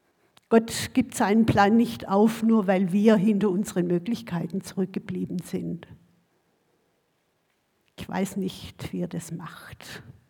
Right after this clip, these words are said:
Wir stoßen da an die Grenzen unseres Vorstellungsvermögens. Aber für Gott ist die Vergangenheit nicht vergangen. Er wird auch diese Grenze überwinden.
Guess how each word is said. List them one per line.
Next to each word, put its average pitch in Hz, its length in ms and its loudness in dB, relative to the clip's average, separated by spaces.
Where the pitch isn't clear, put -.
Wir 220 80 -6
stoßen 196 400 -2
da 180 140 2
an 180 160 -2
die 190 140 -4
Grenzen 196 560 -2
unseres 180 360 -2
Vorstellungsvermögens. 175 1500 -8
Aber 226 220 6
für 226 140 0
Gott 220 340 0
ist 262 220 -4
die 233 60 4
Vergangenheit 214 760 0
nicht 220 320 -2
vergangen. 180 520 -8
Er 208 140 -4
wird 220 120 2
auch 196 200 -4
diese 220 340 -4
Grenze 208 560 -4
überwinden. 196 960 -2